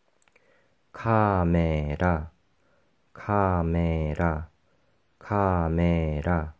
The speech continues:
코끼리, 코끼리, 코끼리. 티읕,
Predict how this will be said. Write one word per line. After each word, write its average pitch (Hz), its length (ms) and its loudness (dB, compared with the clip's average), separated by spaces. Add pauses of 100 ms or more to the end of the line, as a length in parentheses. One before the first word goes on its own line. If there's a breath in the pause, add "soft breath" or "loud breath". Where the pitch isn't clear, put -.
(1400)
코끼리, 87 1300 0 (640)
코끼리, 87 1300 0 (680)
코끼리. 85 1300 -2 (4000)
티읕, 113 720 2